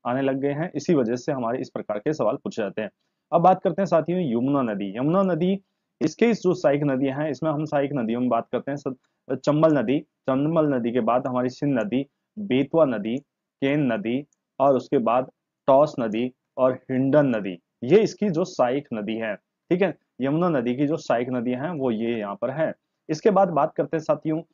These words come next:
गोदावरी। गोदावरी की कौन कौन सी सहायक नदियां हैं, जिसको लेकर कई बार सवाल अक्सर पूछे जाते हैं? तो यहाँ पर देखिए, इंद्रावती नदी, मंजीरा नदी, बिंदुसार नदी, सरबरी नदी और पैनगंगा नदी,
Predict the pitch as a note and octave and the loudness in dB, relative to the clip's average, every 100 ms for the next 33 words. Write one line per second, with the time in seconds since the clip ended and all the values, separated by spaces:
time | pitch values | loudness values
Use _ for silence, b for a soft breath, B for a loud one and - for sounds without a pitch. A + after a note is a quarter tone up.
0 | _ - A2 C3 C3 A#2+ G#2 - C3 F3+ | _ -8 0 4 4 4 0 -2 0 2
1 | G#3 G#3+ G3+ G3 C#3+ C3 C#3 C#3+ E3+ C3 | 2 2 -2 0 -2 -2 -4 -4 -4 -2
2 | A#2+ B2 B2 C3 C#3+ C3 A#2 B2 A2+ - | -2 -2 -2 -2 -4 -6 -2 -2 -2 -4
3 | B2 A#2+ A#2 A#2 A#2 A2+ G#2+ B2+ - F#3 | -2 0 0 0 0 -2 -2 -4 0 0
4 | A#2+ - A#2 G2+ A#2+ C#3+ F3+ _ _ _ | 0 -2 -2 -2 -4 -4 -6 _ _ _
5 | - D#3 E3 F#3+ G3 D#3 C#3+ G3 C3+ D3+ | 2 4 4 2 0 0 2 0 4 4
6 | D#3 C#3 A#2+ A2 B2 C3 - A#2+ A#2+ C#3 | 4 2 -4 -2 -2 -2 -6 -4 -2 -4
7 | - _ _ _ A#2+ B2+ B2 C#3+ E3+ A#2 | -6 _ _ _ -2 0 2 6 6 4
8 | G2 B2 C3 _ - A#2 C#3+ D#3+ F#3 E3+ | -4 -4 -6 _ -8 -2 2 2 4 4
9 | D3 A#2 G2 A#2+ B2+ _ _ - E3 E3+ | 2 0 -4 -6 -6 _ _ -2 0 2
10 | C3+ B2 A#2 G#2+ A2+ C3 - _ _ _ | 2 2 0 -2 -2 -4 -6 _ _ _
11 | _ _ _ _ _ C3+ C#3+ - C#3+ C3 | _ _ _ _ _ -2 0 0 0 0
12 | A#2 A2+ A2+ A2 G#2 | 0 -2 -2 -4 -6